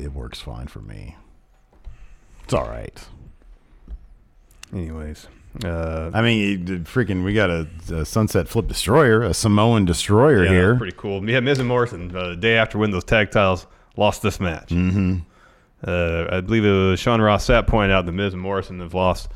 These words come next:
Speaker 2: three of their last four matches. Uh, the only one they've won is the, the match where they actually won the titles.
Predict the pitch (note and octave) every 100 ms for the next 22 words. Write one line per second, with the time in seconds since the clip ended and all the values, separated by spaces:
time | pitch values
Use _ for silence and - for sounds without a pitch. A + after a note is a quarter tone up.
0 | - - D#3+ D3+ C3 B2 A2+ - G#2 G#2
1 | G2 A2 G2 - - - - F2+ F#2 B2
2 | C3 B2 G2+ G#2+ G#2+ G2+ - - - F#2+
3 | F2+ F#2 F#2 F#2 F#2+ - F#2 F2+ F2+ E2+
4 | E2 E2 D#2 -